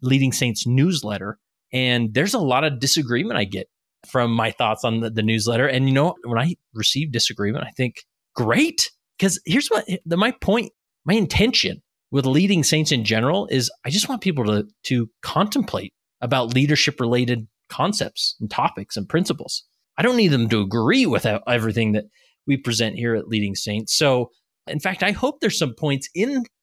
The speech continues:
this episode that you do disagree with, that you can sit with and say, "You know, I just think Kurt's wrong,"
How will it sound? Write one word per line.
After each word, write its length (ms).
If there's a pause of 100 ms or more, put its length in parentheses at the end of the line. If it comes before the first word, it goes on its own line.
(160)
this 220
episode 480
that 120
you 120
do 140
disagree 420
with, 320 (160)
that 60
you 100
can 80
sit 240
with 180
and 80
say, 140
"You 140
know, 100
I 160
just 240
think 160
Kurt's 240
wrong," 380